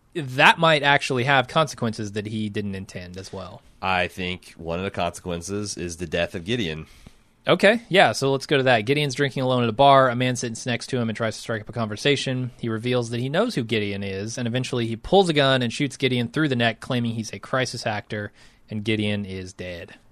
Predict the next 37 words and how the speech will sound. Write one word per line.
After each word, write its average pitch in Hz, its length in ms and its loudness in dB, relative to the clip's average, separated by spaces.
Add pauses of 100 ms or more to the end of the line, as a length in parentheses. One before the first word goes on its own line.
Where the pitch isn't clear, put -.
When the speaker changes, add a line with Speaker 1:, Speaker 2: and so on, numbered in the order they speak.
(140)
Speaker 2:
Another 113 460 2
just 90 400 -6
amazing 92 680 -4
scene 76 400 -10
where 80 140 -6
you're 82 100 -4
like, 82 240 -4
"Oh, 117 240 2
is 85 160 -4
this 104 180 -8
guy 98 320 0
going 90 280 -6
to 78 180 -8
start 85 320 -6
shit 139 200 -2
with 123 140 -8
Gideon? 135 540 -2
Oh, 87 220 -2
is 82 100 -8
he 87 80 -10
trying 98 180 -4
to 92 80 -6
pick - 220 -10
up 127 180 -4
Gideon? 127 760 -4
Oh, 95 280 0
Speaker 1:
Yeah. 92 160 -2
Speaker 2:
he's 90 340 -8
just, 90 400 -6
uh, 85 320 -4 (480)
uh, 80 460 -4
you 92 80 -4
know, 87 260 -2
a 80 60 -6
crazy 98 420 -4
political 156 440 0
guy." 139 560 2